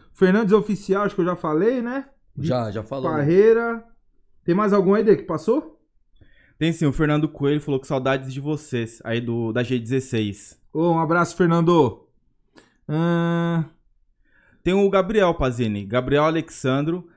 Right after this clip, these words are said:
Speaker 3: "Capitão, eu tenho dezoito anos. Posso atirar com arma de fogo?" No caso, estando num clube de tiro,
Speaker 2: Sim,
Speaker 3: tem
Speaker 2: atirar pode, ele não pode comprar, não pode ser cac, né? Essas coisas, mas, meu,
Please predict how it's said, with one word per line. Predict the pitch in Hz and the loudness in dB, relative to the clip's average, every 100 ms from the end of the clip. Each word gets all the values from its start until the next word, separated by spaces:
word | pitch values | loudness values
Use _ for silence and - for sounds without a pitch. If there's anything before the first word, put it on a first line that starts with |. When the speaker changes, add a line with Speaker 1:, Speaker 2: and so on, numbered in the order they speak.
| _ | _
Speaker 3:
"Capitão, | 156 147 - 185 151 | -4 -4 0 2 2
eu | |
tenho | 131 156 139 | -2 -4 -4
dezoito | 143 147 165 175 156 | -4 -2 -2 0 0
anos. | 123 107 - - _ _ - | 0 -2 -10 -20 _ _ -2
Posso | 165 170 | -2 0
atirar | 175 - 151 139 | -4 -2 -2 -2
com | 143 139 | -4 -6
arma | 131 117 | -6 -6
de | 101 | -10
fogo?" | - 165 147 104 101 - _ _ _ _ _ _ - - _ | -8 -8 -8 -12 -16 -20 _ _ _ _ _ _ -20 -20 _
No | 226 - | -12 -6
caso, | 214 202 | -6 -6
estando | - 185 175 | -10 -10 -10
num | 175 | -14
clube | - 165 165 | -12 -10 -10
de | 160 - | -12 -14
tiro, | - 175 403 | -10 -6 -4
Speaker 2:
Sim, | |
Speaker 3:
tem | 302 | -4
Speaker 2:
atirar | - 185 165 151 196 - | -8 -2 2 2 -2 -4
pode, | 392 214 147 | -4 -2 -4
ele | 143 | -2
não | 160 | -4
pode | 156 160 160 302 | -2 -2 -2 -4
comprar, | 403 349 - 170 190 | -8 -6 -4 -4 -2
não | 156 | -4
pode | 117 139 - | -4 -6 -6
ser | 156 | -10
cac, | 151 151 160 156 147 | -6 -4 -4 -4 -6
né? | 143 139 | -6 -6
Essas | 123 285 | -8 -12
coisas, | 311 311 160 | -12 -8 -6
mas, | 135 113 | -6 -6
meu, | 143 | -8